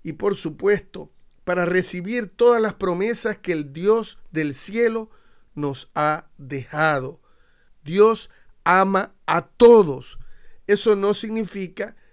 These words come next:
que todos serán salvos. Él hace su oferta de amor y cada persona tiene la individual responsabilidad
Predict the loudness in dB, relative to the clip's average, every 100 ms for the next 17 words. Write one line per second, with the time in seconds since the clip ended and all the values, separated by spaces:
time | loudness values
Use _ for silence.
0 | -6 2 2 8 8 8 4 0 0 0
1 | 0 -2 -2 -2 -4 -12 -14 -4 -2 -2
2 | -2 2 2 2 0 -2 -2 0 0 0
3 | 0 2 0 -2 0 2 2 0 0 0
4 | 0 -4 -10 -18 -20 -20 _ _ -10 -4
5 | 0 0 0 -2 0 2 2 2 -4 -8
6 | -20 -20 _ -18 -8 -2 0 0 0 -2
7 | -4 -10 -16 -14 -8 0 2 2 -4 -20
8 | -14 -6 -4 -4 -4 -6 -4 -6 0 4
9 | 4 2 0 0 0 -2 -6 -6 -6 -6
10 | -6 -6 -8 -6 -6 -6 -10